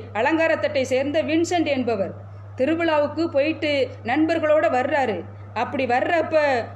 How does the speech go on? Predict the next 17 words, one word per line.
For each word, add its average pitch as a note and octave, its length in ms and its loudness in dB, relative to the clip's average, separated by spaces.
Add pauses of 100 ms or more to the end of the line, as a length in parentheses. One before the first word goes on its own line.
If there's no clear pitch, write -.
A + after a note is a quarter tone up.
முத்து, C#4+ 420 -2
மரியதாஸ் C#4+ 600 0
ஆகியோரும் D4 420 0
சேர்ந்து D#4 400 2
வர்றப்ப C4 600 0 (320)
தாளமுத்து C#4 540 0
நகரை C4 320 0
சேர்ந்த B3 600 -2 (200)
காவலர்கள் D#4 760 2 (240)
அவர்களை B3 680 0 (240)
காவல் D4+ 340 0
நிலையத்திற்கு C4 480 0
அழைத்து C4 420 0
சென்று A3+ 520 0 (160)
அடித்து B3 680 -2
உதைத்து C4+ 540 -2
துன்புறுத்துகின்றார்கள். B3 1000 -2